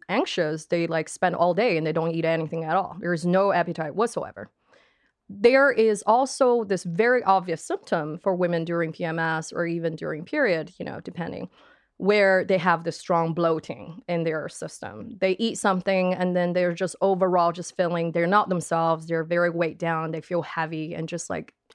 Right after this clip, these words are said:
many of my clients told me they just feel off. Then there is a huge emotion component to it. It's called liver qi stagnation, which is a classic cause of illness in Chinese medicine,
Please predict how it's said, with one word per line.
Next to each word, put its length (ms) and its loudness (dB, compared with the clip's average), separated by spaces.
many 360 2
of 140 0
my 140 0
clients 340 -6
told 160 -6
me 140 -4
they 100 -4
just 240 -12
feel 260 -2
off. 360 -4
Then 460 2
there 240 6
is 440 2
a 60 4
huge 500 0
emotion 640 2
component 600 -2
to 180 -6
it. 220 -4
It's 160 -4
called 240 -2
liver 240 -2
qi 260 -6
stagnation, 680 -12
which 220 -4
is 260 -2
a 100 0
classic 920 0
cause 680 0
of 160 0
illness 460 -2
in 160 -6
Chinese 360 -6
medicine, 460 -10